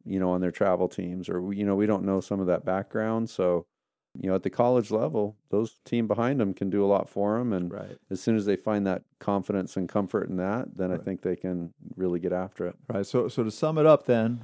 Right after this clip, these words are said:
Speaker 2: uh, spend time working on your mental game. Try to make practice as much harder, much more competitive, much more demanding so that the games seem easier.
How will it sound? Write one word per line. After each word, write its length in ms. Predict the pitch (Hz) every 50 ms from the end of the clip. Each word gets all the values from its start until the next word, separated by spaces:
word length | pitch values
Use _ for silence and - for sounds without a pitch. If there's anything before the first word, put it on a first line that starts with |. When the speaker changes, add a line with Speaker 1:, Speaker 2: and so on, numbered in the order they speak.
| -
Speaker 2:
uh, 160 | 110 110 104 101
spend 320 | - - 120 120 131 127
time 180 | - 131 131 131
working 280 | 131 135 - 147 139
on 100 | 131 135
your 100 | 139 135
mental 300 | 123 113 110 107 113 107
game. 320 | 98 101 101 98 98 104 - _ _ _ _ _ _ _
Try 160 | - 120 120
to 80 | 117 113
make 200 | 117 113 - -
practice 480 | - 123 117 127 127 - 127 120 -
as 160 | 113 101 95
much 300 | 107 107 117 120 - - -
harder, 520 | - - - - 120 117 123 120 123 127
much 280 | 120 113 110 - - -
more 120 | 120 120
competitive, 640 | - - 110 101 - 120 110 113 120 113 113 113 101
much 240 | 104 107 110 - -
more 140 | 107 107 104
demanding 480 | 98 107 98 101 101 104 107 113 113
so 140 | 110 - 110
that 80 | 104 92
the 80 | 101 98
games 340 | - 107 107 110 110 107
seem 300 | - - - 107 104 98
easier. 560 | 98 104 110 117 113 127 127 131 139 143 147